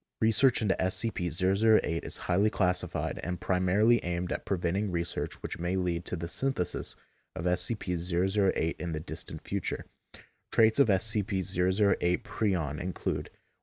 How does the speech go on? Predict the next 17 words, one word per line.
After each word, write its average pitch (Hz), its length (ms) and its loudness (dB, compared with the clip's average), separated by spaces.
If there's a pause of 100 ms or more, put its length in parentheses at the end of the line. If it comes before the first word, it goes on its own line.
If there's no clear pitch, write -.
(120)
one 104 240 -2
hundred 120 320 0
percent - 480 -4
infectiousness, - 1040 -6 (640)
one 101 200 0
hundred 117 260 2
percent - 500 -4
lethality, 90 680 0 (600)
transmission 104 720 0
through 98 200 2
exposed 95 640 0
mucous 92 400 0
membranes 87 580 0
in 90 140 -4
all 90 320 -2
bodily 87 420 0
fluids, - 680 -2